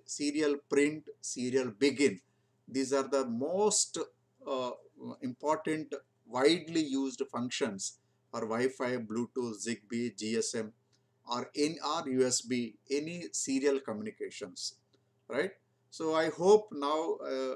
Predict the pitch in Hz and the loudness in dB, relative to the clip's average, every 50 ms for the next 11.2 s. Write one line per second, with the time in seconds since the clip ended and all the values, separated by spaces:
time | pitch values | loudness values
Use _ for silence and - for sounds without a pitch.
0 | - - 127 - - - - 131 131 147 160 160 151 147 139 135 131 143 - _ | -6 -10 -12 -12 -10 -6 -2 0 2 2 2 0 2 2 2 4 2 2 0 _
1 | _ _ _ _ _ _ _ _ _ - 104 110 151 170 180 185 170 170 160 151 | _ _ _ _ _ _ _ _ _ -6 2 4 6 6 6 4 4 2 2 2
2 | 139 - 143 135 131 143 135 131 127 131 135 131 127 - - - 135 135 139 135 | 2 2 0 -4 -4 -4 -6 -4 0 0 0 0 0 -2 -2 0 2 2 4 2
3 | 131 127 117 - - 123 117 - 131 123 117 - - - 123 117 110 - - - | 2 0 -4 -4 -6 -6 -6 -4 -4 -4 -4 -4 -6 -4 -2 -2 -2 -2 -4 -6
4 | - 113 - - - - _ _ _ - 120 113 110 117 123 123 120 120 120 117 | -6 -8 -12 -14 -16 -18 _ _ _ -6 -6 -6 -4 -2 -2 -2 -2 -2 -2 -4
5 | 117 110 113 113 127 131 139 139 127 123 113 123 _ _ _ _ _ _ _ _ | -4 -4 -4 -2 0 0 0 0 0 -2 -4 -6 _ _ _ _ _ _ _ _
6 | _ _ _ - - 123 135 143 139 135 - - 156 151 147 147 147 131 123 117 | _ _ _ -10 -6 -2 0 0 0 0 -2 -2 0 2 4 4 4 2 0 -2
7 | 117 135 135 131 131 - - 147 139 131 123 123 120 - 131 127 120 117 117 113 | -2 0 0 0 0 -2 -2 0 0 0 0 -4 -6 -8 -8 -8 -6 -4 -4 -4
8 | 110 - - - _ _ - - 135 147 170 190 180 185 175 185 190 185 185 190 | -4 -6 -6 -10 _ _ -8 0 4 6 6 6 6 4 4 6 6 6 4 2
9 | 165 143 139 139 135 - - 131 117 107 113 113 110 - - 117 107 - - 117 | 0 -2 -4 -4 -4 -4 -4 -2 -2 -2 0 0 -2 -2 -4 -8 -8 -8 -6 -8
10 | 110 107 - - - 98 95 - _ _ _ _ _ _ _ _ - - 123 127 | -6 -6 -4 -6 -6 -6 -8 -10 _ _ _ _ _ _ _ _ -2 2 2 4
11 | 135 143 - | 2 2 0